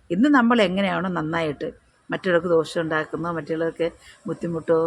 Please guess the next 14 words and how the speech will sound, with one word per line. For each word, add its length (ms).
ഒന്നും 320
ഉണ്ടാക്കാത്ത 640
നല്ലൊരു 480
വ്യക്തിയായിട്ട് 520
നല്ലൊരു 340
പേഴ്സണായിട്ട് 600
ജീവിക്കാനായിട്ട് 760
ശ്രമിക്കുക. 460
അപ്പം 240
മാത്രമേ 400
നമ്മുടെ 260
ലൈഫും 380
മുന്നോട്ട് 440
പോവുള്ളൂ. 440